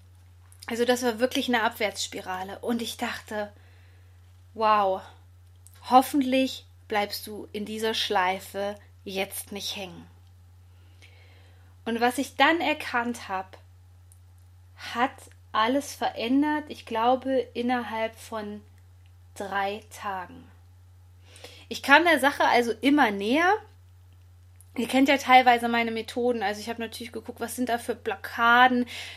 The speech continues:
was verhindert gerade wieder das Gefühl von Fülle, was verhindert das Gefühl von Freude und Leichtigkeit. Also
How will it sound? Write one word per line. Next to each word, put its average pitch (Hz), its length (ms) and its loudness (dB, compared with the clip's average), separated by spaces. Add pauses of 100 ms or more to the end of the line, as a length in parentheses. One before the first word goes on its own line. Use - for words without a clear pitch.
(140)
was 247 260 2
verhindert 262 580 4
gerade 240 360 0
wieder 226 180 0
das 226 220 -6
Gefühl 240 320 -6
von 233 240 -6
Fülle, 285 500 2
was 226 380 -4
verhindert 247 460 0
das 233 180 -8
Gefühl 240 300 -10
von 240 160 -6
Freude 262 400 2
und 233 140 -4
Leichtigkeit. 254 600 2
Also 226 220 -2